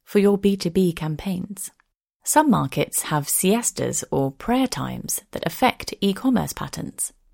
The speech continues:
Make sure you are aware of the right times of day to reach your audience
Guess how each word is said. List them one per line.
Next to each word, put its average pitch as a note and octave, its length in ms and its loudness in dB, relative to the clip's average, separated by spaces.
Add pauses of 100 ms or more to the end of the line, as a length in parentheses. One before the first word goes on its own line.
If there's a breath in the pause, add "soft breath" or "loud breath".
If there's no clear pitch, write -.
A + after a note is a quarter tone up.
(400)
Make D4 220 6
sure A#3 340 4
you G3 180 4
are F3+ 140 6
aware E3+ 480 4
of - 140 -6
the C#3+ 100 2
right F#3 260 0
times G#3+ 340 0
of G3 120 -4
day C3 380 -4 (300)
to D#3 120 0
reach F#3 320 2
your F3 140 2
audience - 640 -2